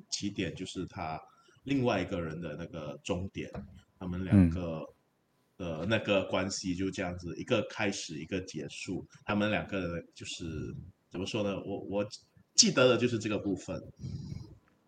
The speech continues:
Speaker 2: OK，其实我没有看过天能，对。
Speaker 1: 哦，你没看过，就比较难想象。
Speaker 2: 对，其实我是不是很喜欢踏出去看电影的人，但我是，这是小时候的习惯啊，对。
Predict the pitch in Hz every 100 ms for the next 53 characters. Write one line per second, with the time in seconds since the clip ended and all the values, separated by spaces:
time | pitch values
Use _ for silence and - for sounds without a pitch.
0 | _ _ _ - - - - 98 90 82
1 | 78 - _ - - 196 120 135 143 127
2 | 113 95 90 85 - - _ - _ -
3 | - - 139 156 147 135 135 143 127 120
4 | 117 107 107 95 87 95 82 - - -
5 | - - 143 143 113 107 143 135 - 113
6 | 120 107 101 90 90 92 - 101 92 98
7 | 92 98 90 87 80 78 76 85 160 -
8 | 101 101 143 143 139 - - - - 151
9 | 165 156 - - - 87 85 98 107 92
10 | 85 - 82 95 80 - - - - -
11 | - - -